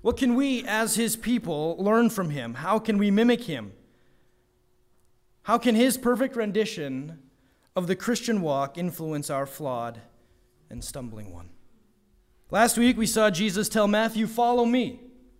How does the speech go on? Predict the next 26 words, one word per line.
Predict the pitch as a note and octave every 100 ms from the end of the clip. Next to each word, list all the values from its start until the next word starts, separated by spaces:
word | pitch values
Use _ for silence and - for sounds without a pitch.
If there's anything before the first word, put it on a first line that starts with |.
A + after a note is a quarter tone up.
| _ _ _ _ _ _ _ - - _ _
We | G#3+
saw | B3+ A#3+
him | B3
eating | C#4+ C4+ A3
with | G3
tax | A3+ C4 B3+
collectors | A3+ G#3 -
and | F#3
sinners, | - C#4 B3 D3 A2+
and | D#3+
we | D#3+ F#3
asked | G#3+ G#3+
the | G3+
question, | - A3 G#3 F3 D#3 B2+ - - - _
who | A3+ C4+
was | C4+
more | A3 A#3+
surprised | A#3+ A3+ - A3+ G3 D#3 C#3
at | E3
how | E3+ E3+
Jesus | D#3+ F#3 D#3+
treated | - E3+ D#3+
Matthew? | D#3+ D#3 - B2+
Was | A#2+ A#2+
it | C3+
Matthew, | D3 F3 F#3 A#3 A#3+